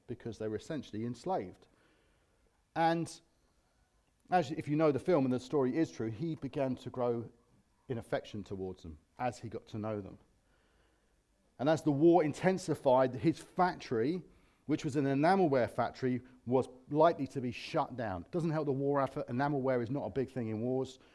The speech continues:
So as the war effort got more intense, they were like, "We're gonna shut that," we, we heard, they heard it's gonna get shut down. And they knew if it was shut down, what would likely happen to those Jewish workers. They would be taken off to concentration camps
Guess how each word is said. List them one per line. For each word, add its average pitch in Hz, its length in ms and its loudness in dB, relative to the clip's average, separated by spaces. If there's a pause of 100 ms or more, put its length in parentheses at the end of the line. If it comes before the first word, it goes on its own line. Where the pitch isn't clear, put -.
(140)
So 127 100 0
as 131 200 2
the 135 60 0
war 156 360 2
effort 135 220 -2
got 117 200 -2 (220)
more 151 220 0
intense, 127 280 -4
they 127 60 -6
were 123 60 0
like, 113 120 2
"We're 117 60 -6
gonna 113 140 -4
shut - 340 -4
that," 131 220 -4 (140)
we, 143 200 -2
we 135 160 -2
heard, 185 240 0
they 151 140 6
heard 139 400 4 (240)
it's - 100 -20
gonna 120 140 -2
get 120 100 -4
shut 135 300 -2
down. 101 320 -4 (320)
And 131 100 0
they 147 80 2
knew 156 240 2
if 127 160 0
it - 60 -6
was 123 80 -10
shut 151 400 2
down, 101 400 -2 (300)
what 120 120 -2
would 110 140 -10
likely 110 280 -2
happen 95 460 -10 (800)
to - 80 -10
those 101 240 -4
Jewish 98 340 -8
workers. 101 320 -6
They 110 140 -2
would 98 80 -2
be 95 80 -8
taken 127 320 -6
off 101 100 -14
to - 80 -16
concentration 92 720 -12
camps 92 220 -12